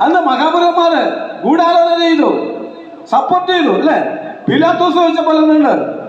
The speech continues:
"നീ രാജാവോ? നീ, നീ യഹൂദന്മാരെ രാജാവോ?" അല്ല. "നീ കൈസർക്ക് വിരോധമായ രാജാവോ?"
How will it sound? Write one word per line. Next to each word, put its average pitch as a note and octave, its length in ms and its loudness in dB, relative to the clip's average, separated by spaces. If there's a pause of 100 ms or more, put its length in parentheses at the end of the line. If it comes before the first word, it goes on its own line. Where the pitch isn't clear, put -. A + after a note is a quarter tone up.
(260)
"നീ F4 220 4
രാജാവോ? F4 800 0 (1500)
നീ, - 120 -2
നീ D#4+ 380 2
യഹൂദന്മാരെ E4 580 2
രാജാവോ?" E4 760 0
അല്ല. B3+ 380 0 (1160)
"നീ C#4+ 80 2
കൈസർക്ക് E4+ 600 0
വിരോധമായ E4+ 640 2
രാജാവോ?" E4 800 0